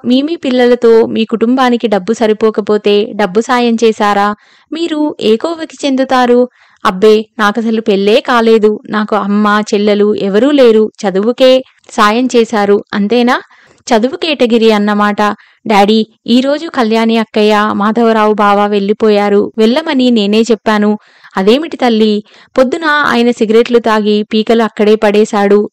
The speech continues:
ఆవిడేమో బత్తాయిలు తిని తొక్కలు అక్కడే పెట్టింది. పని మనిషితో వాళ్ళకి మాటా మాటా వచ్చింది. వాళ్ళు తిడుతుంటే నేను కల్పించుకున్నాను. ఈ ఇంట్లో ఉండాలి అంటే మా ఇంటి పద్ధతులుగా ఉండాలి అన్నాను.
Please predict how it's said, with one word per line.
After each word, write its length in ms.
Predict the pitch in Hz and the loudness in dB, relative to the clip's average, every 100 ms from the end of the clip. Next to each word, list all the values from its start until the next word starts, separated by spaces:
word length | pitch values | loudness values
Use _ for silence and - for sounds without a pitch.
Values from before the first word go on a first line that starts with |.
| - | -2
ఆవిడేమో 540 | 180 208 220 220 247 | 0 2 2 4 2
బత్తాయిలు 500 | 247 208 - 220 220 | 0 -2 0 0 0
తిని 480 | 214 208 208 208 - _ | -2 -2 -2 -2 -6 _
తొక్కలు 320 | 220 - 220 226 | -10 -2 0 0
అక్కడే 340 | 202 208 214 | 0 0 2
పెట్టింది. 600 | 220 202 214 208 208 208 - _ _ - | 2 -2 0 0 -2 -4 -10 _ _ -4
పని 120 | 269 | -2
మనిషితో 520 | 339 359 320 254 240 | -2 -10 -8 0 2
వాళ్ళకి 520 | 226 208 214 214 214 214 | 4 2 0 0 0 0
మాటా 360 | 208 202 220 | 0 -2 -2
మాటా 340 | 214 202 202 214 | 0 0 0 0
వచ్చింది. 600 | 208 - 208 208 202 220 - - - | -2 -4 -4 -2 -4 -6 -16 -18 -8
వాళ్ళు 200 | 320 339 | -8 -6
తిడుతుంటే 580 | 311 247 277 277 240 233 | -6 -4 -2 0 2 2
నేను 240 | 226 226 | 2 0
కల్పించుకున్నాను. 1080 | 220 196 196 220 - 220 208 202 202 208 - - | -2 -4 -2 -2 -2 -2 0 0 -2 -4 -6 -6
ఈ 120 | 311 | -4
ఇంట్లో 240 | 311 320 339 | -2 -4 -4
ఉండాలి 520 | 262 240 240 240 233 | -2 0 2 2 0
అంటే 460 | 220 208 208 214 - _ _ _ _ _ _ - | 0 0 0 0 -4 _ _ _ _ _ _ -6
మా 140 | 262 294 | -2 0
ఇంటి 260 | 247 240 | 0 -2
పద్ధతులుగా 680 | 262 233 202 220 220 208 202 | 0 -2 -2 0 0 2 2
ఉండాలి 500 | 208 202 208 202 214 | 2 0 0 2 0
అన్నాను. 540 | 214 202 208 202 208 | 0 0 0 0 -4